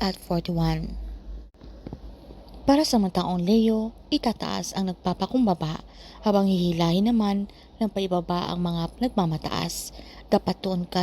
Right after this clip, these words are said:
sa nauna. Ang iyong mapalad na kulay ay blue. Ang iyong mamaswerteng numero, one, nine, fifteen,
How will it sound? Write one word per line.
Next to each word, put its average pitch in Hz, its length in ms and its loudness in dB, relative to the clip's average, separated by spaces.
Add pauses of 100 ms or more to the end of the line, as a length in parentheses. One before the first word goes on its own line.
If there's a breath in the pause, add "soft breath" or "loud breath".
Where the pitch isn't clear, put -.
sa 262 160 0
nauna. 165 480 0 (640 loud breath)
Ang 311 160 4
iyong 269 160 6
mapalad 185 320 2
na 175 80 -6
kulay 202 400 2
ay 180 80 -2
blue. 170 320 -4 (480 loud breath)
Ang 196 160 0
iyong 180 160 -2
mamaswerteng 180 640 0
numero, 165 480 0 (400 loud breath)
one, 214 400 4 (320)
nine, 202 400 0 (320 loud breath)
fifteen, 233 560 0